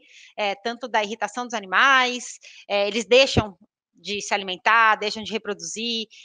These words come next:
enfim, isso traz também outras doenças aí, é, e prejuízos também pro couro e pro sistema, é, pecuário como um todo. Então, a gente vai trazer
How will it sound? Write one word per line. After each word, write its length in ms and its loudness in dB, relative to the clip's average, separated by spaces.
enfim, 360 -8
isso 200 -8
traz 280 0
também 300 -6
outras 300 -6
doenças 520 -6
aí, 300 -4
é, 100 2
e 120 -2
prejuízos 680 2
também 320 -2
pro 140 -10
couro 760 6
e 120 -2
pro 160 -8
sistema, 500 2
é, 100 4
pecuário 600 4
como 280 -4
um 40 -8
todo. 420 -8
Então, 320 4
a 80 4
gente 240 -4
vai 180 4
trazer 540 4